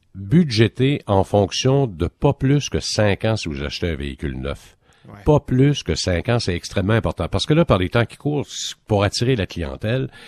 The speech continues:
Speaker 1: on vous dit, ben, d'abord par semaine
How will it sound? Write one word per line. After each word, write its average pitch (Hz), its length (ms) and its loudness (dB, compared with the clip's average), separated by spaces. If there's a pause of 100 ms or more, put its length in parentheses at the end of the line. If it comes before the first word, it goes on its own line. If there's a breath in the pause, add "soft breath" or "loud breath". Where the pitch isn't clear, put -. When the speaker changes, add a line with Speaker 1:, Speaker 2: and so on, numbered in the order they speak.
(320 loud breath)
Speaker 1:
on 69 100 -4
vous 67 120 -6
dit, 101 260 -2
ben, 85 240 -4 (320)
d'abord 87 640 0 (120)
par 80 160 -4
semaine 120 540 0